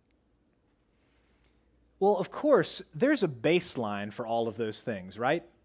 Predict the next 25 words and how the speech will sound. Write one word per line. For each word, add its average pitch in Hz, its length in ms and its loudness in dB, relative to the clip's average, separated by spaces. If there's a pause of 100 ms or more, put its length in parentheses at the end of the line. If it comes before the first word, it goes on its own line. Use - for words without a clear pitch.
(720)
There's 233 180 4
a 196 60 2
baseline 170 720 2
that 135 80 -2
you 127 160 -6
need 151 240 -4
to - 100 -8
meet 127 320 -6
in 120 100 -10
terms 131 300 -6
of 107 80 -10
maturity 139 600 -4
to 110 240 -6 (280)
be 147 140 -2
married 143 560 0
or 104 140 -4
to - 100 -14
have 127 320 -2
children. 131 320 -6
There's 147 160 -2
a 127 60 -6
baseline 135 640 -4
in 117 80 -8
terms 123 260 -6
of 107 100 -8